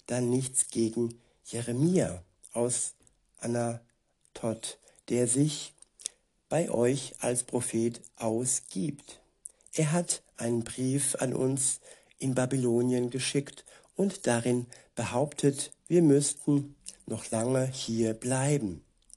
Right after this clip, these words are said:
Wir sollten uns Häuser bauen und darin wohnen, Gärten anlegen und ihre Früchte ernten. Das alles hast du, Zephania, geschrieben.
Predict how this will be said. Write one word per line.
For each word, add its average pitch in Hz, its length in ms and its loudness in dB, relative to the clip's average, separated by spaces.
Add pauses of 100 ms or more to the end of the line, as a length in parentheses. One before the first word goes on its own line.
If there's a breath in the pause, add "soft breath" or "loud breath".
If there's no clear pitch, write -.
(1040 loud breath)
Wir 131 120 0
sollten 147 420 6
uns 131 400 2
Häuser 127 320 4
bauen 117 460 2
und - 320 -4
darin 120 340 0
wohnen, 113 540 2
Gärten 127 480 0
anlegen 127 720 0 (340 loud breath)
und 180 160 0
ihre 120 300 -2
Früchte 131 680 -4 (100)
ernten. 139 640 0 (460 loud breath)
Das - 340 0
alles 123 480 2 (320 soft breath)
hast - 340 0
du, 147 320 2 (220 loud breath)
Zephania, 123 840 0 (140)
geschrieben. 139 720 -2